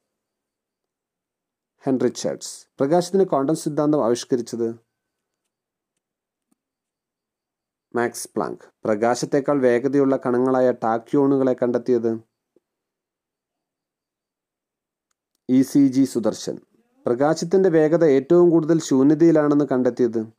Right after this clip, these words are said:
ലിയോൺ ഫുക്കാൾട്ട്. ഘടകവർണ്ണങ്ങൾ ചേർന്നാൽ സമന്വിത പ്രകാശം ലഭിക്കുമെന്ന് കണ്ടെത്തിയത് ഐസക് ന്യൂട്ടൺ.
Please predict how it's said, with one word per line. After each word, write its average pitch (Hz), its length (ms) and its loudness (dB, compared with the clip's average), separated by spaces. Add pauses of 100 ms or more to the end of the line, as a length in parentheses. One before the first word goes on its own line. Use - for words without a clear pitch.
(3000)
ലിയോൺ 123 300 2
ഫുക്കാൾട്ട്. - 500 -12 (1120)
ഘടകവർണ്ണങ്ങൾ 117 800 0 (100)
ചേർന്നാൽ 113 300 -2 (100)
സമന്വിത 120 460 -2
പ്രകാശം 113 520 -4
ലഭിക്കുമെന്ന് 113 500 -4
കണ്ടെത്തിയത് 110 560 -6 (3250)
ഐസക് 120 440 -2
ന്യൂട്ടൺ. 80 300 -8